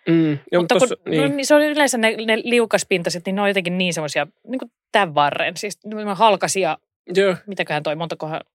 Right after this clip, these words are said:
Speaker 2: kaksi senttiä?
Speaker 1: Joo.
Speaker 2: Niin.
Speaker 1: Mut ehkä tossa tuleekin nimenomaan siis se, että,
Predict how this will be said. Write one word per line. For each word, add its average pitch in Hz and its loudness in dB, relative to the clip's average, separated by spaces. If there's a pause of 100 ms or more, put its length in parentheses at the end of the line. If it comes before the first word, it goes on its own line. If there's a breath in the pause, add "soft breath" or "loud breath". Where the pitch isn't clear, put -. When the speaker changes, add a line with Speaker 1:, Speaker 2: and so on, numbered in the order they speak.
(240)
Speaker 2:
kaksi - -2
senttiä? 294 -4 (120)
Speaker 1:
Joo. 156 4 (580)
Speaker 2:
Niin. 254 2 (480 soft breath)
Speaker 1:
Mut 175 0
ehkä - 4
tossa 196 2
tuleekin 180 4
nimenomaan 147 2
siis 151 -4
se, 160 4
että, 139 0